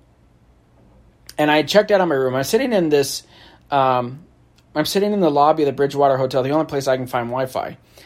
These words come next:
And I'm trying to download podcasts, and even their Wi-Fi is going so slow that it's very difficult for me to download these podcasts. Well, long story short, I know I have at least three hours of driving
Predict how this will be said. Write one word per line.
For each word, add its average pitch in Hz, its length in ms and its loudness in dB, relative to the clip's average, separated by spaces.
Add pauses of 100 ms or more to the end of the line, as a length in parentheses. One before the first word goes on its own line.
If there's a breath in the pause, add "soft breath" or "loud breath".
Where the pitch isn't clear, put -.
(460 soft breath)
And 139 440 2 (140)
I'm 151 160 2
trying 214 300 -2
to - 0 -
download 160 380 2
podcasts, 170 580 0
and 165 160 0
even 208 260 0
their 156 180 4
Wi-Fi 156 400 4
is 143 100 -2
going 135 260 -4
so 123 180 -6
slow 175 540 -4 (600 soft breath)
that 156 120 6
it's 151 100 -4
very 165 180 2
difficult 165 560 0
for 139 140 -4
me 123 520 -6
to 123 500 -4 (120)
download 139 320 0
these 127 120 -10
podcasts. 196 520 -2 (260 loud breath)
Well, 180 100 2
long 208 200 4
story 190 340 0
short, 160 240 0
I 165 120 2
know 180 140 2
I 170 100 4
have 143 180 2
at 123 80 -6
least 139 200 -6
three 139 200 0
hours 131 280 4
of 113 60 -10
driving 127 480 -2